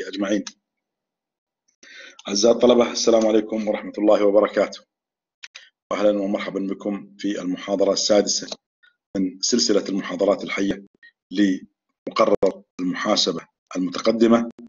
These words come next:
في المستوى السابع محاسبة. تناولت في المحاضرة السابقة الموضوعات المتعلقة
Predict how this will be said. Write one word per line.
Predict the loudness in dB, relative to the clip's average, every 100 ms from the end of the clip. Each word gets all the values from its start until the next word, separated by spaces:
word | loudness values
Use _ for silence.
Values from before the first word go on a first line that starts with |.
| _ _ _ _ 0
في | 2 2
المستوى | 2 2 2 -6 -20 -8
السابع | -2 2 2 2 -6 -8 _ -12
محاسبة. | -2 0 0 -2 -14 _ _ _ _ _ _ _ _ _ _ _ _ _ _ -20 -20 -20 _ _ -20 _ -2
تناولت | 4 4 4
في | 2 4
المحاضرة | 4 6 4 4
السابقة | 0 2 2 2 -4 -12 -20 _ _ _ _ _ _ _ _ -20 _ -12
الموضوعات | -8 -4 2 2 2
المتعلقة | -4 -2 2 2 4 2